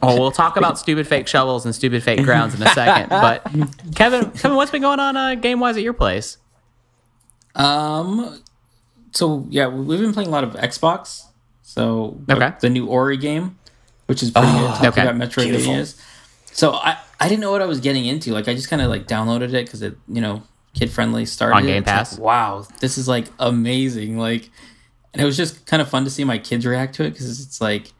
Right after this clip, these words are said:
Speaker 3: you know, in, in the first, like, you know, ten, fifteen minutes, it's a lot of, you know, story and stuff, and just seeing my kids react like, "Oh, he's sad," or, "Oh, this," and, "Oh, no," you know?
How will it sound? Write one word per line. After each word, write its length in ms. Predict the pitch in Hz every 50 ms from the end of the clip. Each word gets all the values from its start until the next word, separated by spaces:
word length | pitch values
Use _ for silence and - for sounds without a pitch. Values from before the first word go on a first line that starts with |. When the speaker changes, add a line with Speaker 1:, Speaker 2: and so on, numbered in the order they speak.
| _ _ _ _ _ _ _ _ _ -
Speaker 3:
you 80 | 147
know, 140 | 156 147 139
in, 120 | 147 143 139 131 139
in 140 | 147 139 131
the 60 | 127
first, 280 | 123 - 127 120 117 -
like, 220 | 87 85 - -
you 80 | - 101
know, 100 | 98 98
ten, 180 | - - 120 113
fifteen 300 | - 104 - - 113 110
minutes, 380 | 110 110 107 104 - - -
it's 100 | - -
a 40 | 110
lot 120 | 104 104
of, 160 | 101 98 98 - _ _ - -
you 60 | 113
know, 120 | 104 104
story 400 | 110 - - 107 107 113 117 117
and 120 | 117 117 117
stuff, 320 | - - 120 120 120 -
and 220 | 107 101 101 - - _ _ _ _ _ _ _
just 160 | - 117 -
seeing 160 | - 120 113
my 100 | 107 104
kids 220 | 104 - 113 104 113
react 240 | 110 110 113 - 120
like, 120 | 120 120 -
"Oh, 220 | - 160 170 160 139
he's 280 | 139 160 165 160 160
sad," 540 | - - - 151 151 156 156 151 147 135 131
or, 220 | 127 - - - - -
"Oh, 320 | 180 190 190 175 165 160
this," 360 | 151 156 175 175 170 160 165 -
and, 200 | 147 135 - -
"Oh, 180 | 208 214 208 208
no," 440 | 208 214 220 220 214 202 185 165
you 180 | 143 135 131 127
know? 280 | 123 117 120 127 135